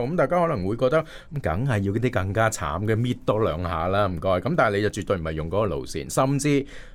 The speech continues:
呃，有啲可能話，我就算喺嗰個歌曲嘅內容方面，我唔係話要一啲太搶翻嚟嘅嘢，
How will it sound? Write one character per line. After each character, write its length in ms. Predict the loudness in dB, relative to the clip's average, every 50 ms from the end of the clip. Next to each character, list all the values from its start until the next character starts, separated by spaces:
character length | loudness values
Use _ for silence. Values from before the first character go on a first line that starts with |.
| -16 -10
呃， 240 | -4 -2 -2 -2 -2 -4
有 140 | -2 -2 0
啲 160 | 0 0 0 0
可 80 | 0 0
能 220 | 0 -2 -4 -4
話， 200 | -4 -4 -4 -4 -4
我 80 | -4 -4
就 260 | -2 0 0 0 0
算 260 | -2 -2 -2 -2 0
喺 60 | 0 0
嗰 0 |
個 280 | 0 2 2 2 2 0
歌 220 | 2 2 0 2 2 0
曲 140 | 0 0 2
嘅 380 | 0 2 2 0 0 0 -2 0
內 340 | 0 2 4 4 4 2 2
容 220 | 0 -2 -4 -2
方 240 | 0 0 0 2 0
面， 320 | 0 -2 -2 -2 -2 -2
我 100 | -2 -2
唔 120 | -2 -2 -2 -4
係 180 | -4 -4 -4 -4
話 180 | -4 -4 -2
要 140 | -2 -4 -4
一 40 | -2
啲 100 | -4 -4
太 200 | -2 -2 -2 -2
搶 560 | -2 -4 -6 -4 -4 -4 -6 -4 -4 -4 -4
翻 240 | -2 0 0 0 0
嚟 60 | 0
嘅 180 | -2 -4 -6 -4
嘢， 180 | -4 -4 -4